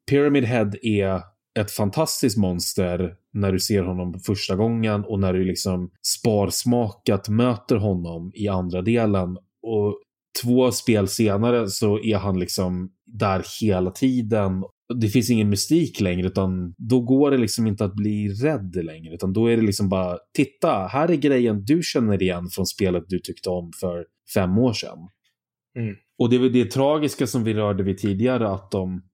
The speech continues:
Speaker 1: la ner Silent Hills, som faktiskt kändes som en riktig, ja, men som, som en nystart för serien, men då,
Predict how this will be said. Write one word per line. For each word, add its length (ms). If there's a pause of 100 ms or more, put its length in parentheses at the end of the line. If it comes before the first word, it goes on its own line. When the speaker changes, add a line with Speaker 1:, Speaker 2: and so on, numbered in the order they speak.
Speaker 1:
la 180
ner 240
Silent 440
Hills, 500 (560)
som 220
faktiskt 340
kändes 580
som 180
en 120
riktig, 840 (200)
ja, 140
men 160
som, 200
som 160
en 140
nystart 560
för 120
serien, 760
men 440
då, 400